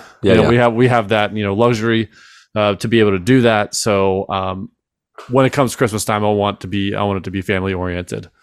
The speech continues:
Speaker 2: and I love it.
Speaker 1: Nice.
Speaker 2: It's a, it's a gift that keeps on giving.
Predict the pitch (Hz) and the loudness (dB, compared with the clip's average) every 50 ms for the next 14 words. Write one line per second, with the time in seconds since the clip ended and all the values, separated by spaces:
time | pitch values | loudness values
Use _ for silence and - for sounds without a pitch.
0 | _ _ - - - - _ _ _ _ _ _ _ _ - 107 107 104 98 92 | _ _ -20 -20 -20 -20 _ _ _ _ _ _ _ _ -2 0 0 2 0 0
1 | 98 98 85 87 80 76 - - - - - - _ _ _ _ _ _ _ _ | -2 -4 -6 -6 -6 -8 -8 -8 -8 -8 -10 -14 _ _ _ _ _ _ _ _
2 | _ _ _ - - 127 - 143 123 - - 156 - - 135 127 165 180 - 147 | _ _ _ -12 -10 -4 -4 -4 -2 0 -2 0 0 2 2 4 2 2 2 0
3 | - - 143 - 151 135 127 120 175 214 160 | 0 0 0 0 2 0 2 2 0 -2 -2